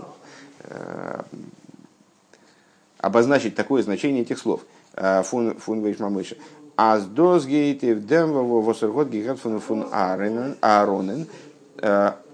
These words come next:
одер алкол поним мифарет зайн шамайте вешахахте". Или, по крайней мере,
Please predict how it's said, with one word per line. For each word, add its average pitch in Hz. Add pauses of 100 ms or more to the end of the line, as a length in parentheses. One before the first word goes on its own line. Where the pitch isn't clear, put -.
(140)
одер 151
алкол 143
поним 180
мифарет 165
зайн 120
шамайте 139
вешахахте". 131
Или, 151
по 113
крайней 135
мере, 107